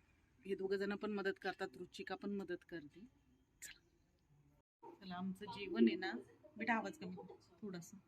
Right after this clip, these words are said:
तर आमचं मगाशी जेवण झालं आणि हे तिघं पण आहे झोपले. थोड्या वेळ आम्ही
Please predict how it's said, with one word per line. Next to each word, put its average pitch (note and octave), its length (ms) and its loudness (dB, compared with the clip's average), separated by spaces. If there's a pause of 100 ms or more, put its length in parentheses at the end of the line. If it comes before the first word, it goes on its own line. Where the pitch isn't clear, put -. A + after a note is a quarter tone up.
(540)
तर F#3+ 40 -2
आमचं F#3+ 260 0
मगाशी F#3 440 -4
जेवण F#3 420 0
झालं E3+ 320 -2 (760)
आणि D#3+ 260 -2 (100)
हे F#3+ 60 -2 (240)
तिघं G#3+ 200 0
पण G#3+ 180 -2
आहे F3 140 -2 (880)
झोपले. D3+ 320 0 (1200)
थोड्या D#3 200 -2
वेळ D#3 100 -2
आम्ही D#3+ 180 -2